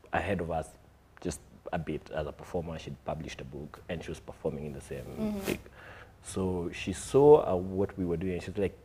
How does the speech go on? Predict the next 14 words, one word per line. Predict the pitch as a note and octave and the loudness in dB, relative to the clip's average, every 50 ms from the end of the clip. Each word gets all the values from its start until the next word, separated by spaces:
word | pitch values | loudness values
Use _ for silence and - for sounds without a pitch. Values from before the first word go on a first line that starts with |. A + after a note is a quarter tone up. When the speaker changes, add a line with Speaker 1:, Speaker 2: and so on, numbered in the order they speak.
| - - | -8 -6
Speaker 1:
"That's | - G2+ - - - | -4 -4 -2 -2 -2
exactly | G2 E2 D#2+ E2+ F2 E2+ - F2 | -2 0 0 0 0 0 -2 -4
what | D#2+ D#2 D#2 - | -2 -2 -2 -2
I | D2+ D2+ | -2 -4
need | D2+ D#2 D2+ C#2 - | -4 -4 -6 -8 -8
in | - - - | -10 -10 -10
my | C2+ B1+ | -10 -10
piece," | - - - - - - - - | -10 -10 -12 -14 -14 -16 -16 -14
right? | - A#1 B1+ - | -14 -12 -10 -8
So | - | -6
we | D#2+ D#2 | -6 -4
started | - - E2+ D#2 D2 | -4 -4 -4 -4 -6
collaborating | - D2 C#2+ C2 C2+ D2+ D#2+ D#2 - - - | -8 -8 -8 -6 -4 -4 -4 -4 -4 -4 -6
and | F2 | -6